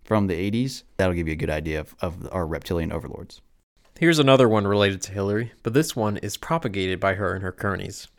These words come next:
Speaker 2: Trump was elected because of Vladimir Putin and Russian hackers. They hacked the minds of Americans and forced them to vote for the evil orange man. They say, quote, "Russia hacked the election."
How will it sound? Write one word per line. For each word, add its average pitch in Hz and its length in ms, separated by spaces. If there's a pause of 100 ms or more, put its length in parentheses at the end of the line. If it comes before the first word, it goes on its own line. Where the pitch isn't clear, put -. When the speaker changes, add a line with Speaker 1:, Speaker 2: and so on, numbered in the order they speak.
(180)
Speaker 2:
Trump 170 260
was 123 140
elected 101 400
because 95 340
of 92 140
Vladimir 98 440
Putin 95 360
and 90 160
Russian 95 340
hackers. - 560 (220)
They 117 100
hacked 139 260
the 120 80
minds 107 340
of 98 60
Americans 95 560
and 98 140
forced 104 300
them 101 120
to 101 120
vote 95 220
for - 140
the 95 140
evil 98 320
orange 104 400
man. - 240 (360)
They 117 160
say, 107 200
quote, 101 340
"Russia 110 400
hacked 113 360
the 95 100
election." 92 580